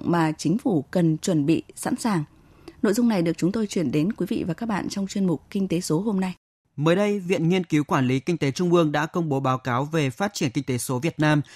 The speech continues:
Speaker 2: trong thời kỳ hậu covid mười chín, một số yêu cầu và lộ trình cải cách thể chế.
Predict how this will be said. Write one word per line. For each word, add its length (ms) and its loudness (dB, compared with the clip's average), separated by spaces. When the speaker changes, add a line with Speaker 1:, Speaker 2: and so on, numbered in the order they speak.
Speaker 2:
trong 180 2
thời 140 2
kỳ 200 2
hậu 220 -2
covid 280 0
mười 140 4
chín, 340 2
một 120 4
số 180 -2
yêu 160 4
cầu 280 2
và 140 0
lộ 140 0
trình 240 0
cải 140 -4
cách 180 -4
thể 100 0
chế. 340 0